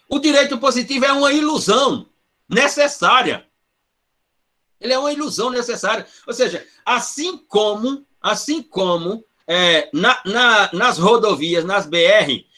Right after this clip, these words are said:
aquela ideia de limite de velocidade é uma ilusão necessária. Entendeu? Quando você tá dirigindo ali, que tem uma placa dizendo assim, "Ei, a velocidade é oitenta por hora."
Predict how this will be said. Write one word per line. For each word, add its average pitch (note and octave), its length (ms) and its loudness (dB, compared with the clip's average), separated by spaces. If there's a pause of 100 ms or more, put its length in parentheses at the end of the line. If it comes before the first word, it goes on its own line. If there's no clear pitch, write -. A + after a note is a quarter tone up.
aquela C4+ 440 2
ideia F3+ 440 2
de G3 140 -6
limite B3 560 -2
de G3 160 -6
velocidade F3+ 880 0
é G#3+ 100 4
uma C#4+ 180 2
ilusão C#4 480 0
necessária. A#3 840 0 (1120)
Entendeu? B3 300 2
Quando C4+ 180 -2
você C4 200 -2
tá B3+ 160 0
dirigindo A3+ 540 -8
ali, G3+ 400 -2 (180)
que A3 160 -4
tem A3 140 0
uma G#3+ 200 0
placa G#3 280 2
dizendo G3+ 180 -2
assim, F#3 360 0
"Ei, A3+ 260 6
a F#3 80 2
velocidade A3 580 2
é A#3+ 80 4
oitenta A3+ 560 2
por G3+ 220 0
hora." C#3 400 4